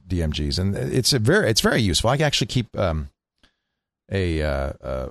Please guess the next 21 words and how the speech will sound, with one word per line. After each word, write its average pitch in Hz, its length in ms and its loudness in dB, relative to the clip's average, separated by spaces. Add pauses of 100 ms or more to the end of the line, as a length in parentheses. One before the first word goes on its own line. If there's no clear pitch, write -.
a 92 60 -8
bunch 117 320 0
of 82 80 -2
notes 104 480 2
in 80 200 -2
those 67 280 -2
things 64 380 -4
with 78 240 -2
serial 104 340 2
numbers 69 260 -4
and - 80 -10
stuff, - 320 -6
and 73 120 -4
that's 76 180 -2
the, 71 160 -8
that, 87 160 -4
and 98 160 0
I 80 60 -2
keep 92 200 -4
it, - 200 -8
uh, 64 240 -4